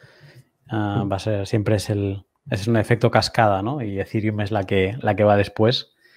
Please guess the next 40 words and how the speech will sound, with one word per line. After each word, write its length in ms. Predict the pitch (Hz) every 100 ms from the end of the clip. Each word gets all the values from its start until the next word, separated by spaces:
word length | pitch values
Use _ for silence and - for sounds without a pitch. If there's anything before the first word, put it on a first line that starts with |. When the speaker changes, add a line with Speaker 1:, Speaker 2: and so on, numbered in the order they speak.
| 147 - _ -
Speaker 1:
y 280 | - 117 104
puede 260 | - 101
pasar. 500 | 98 98 - 98 95 - - -
No 80 |
sé 180 | 175 262
quién 280 | 233 170 135
comentó 340 | 131 120 113
el 60 | 117
otro 180 | 113 107
día 240 | 110 131
que 420 | 127 113 104 101 107
decía 360 | 104 117 123
que 560 | 127 113 104 98 101 -
hay 160 | 107 110
datos 300 | 113 123 123
de 160 | 117
que 100 | -
está 140 | 117 113
entrando 760 | 110 113 113 110 107 104 98
dinero 340 | 104 104 107 107
fresco 460 | - 113 - 101
a, 300 | 95 95 - _ _
a 120 | 110
Bitcoin. 500 | 104 101 - 95 92 - _ _ _ _ - - -
Speaker 2:
Yo 320 | 131 - 135
lo 100 | 165
comenté, 800 | 165 165 139 131 151 165 160 - - _ _ -
eh, 340 | - - - -
no 180 | 156 139
sé, 160 | 143 131
lo 100 | 139
he 40 |
comentado 340 | 175 170 160
con 120 | 156 131
gente, 260 | 151 175
no 140 | 165 131
sé 120 | 147
si 140 | -
con 140 | 147 123
vosotros, 440 | 110 - - -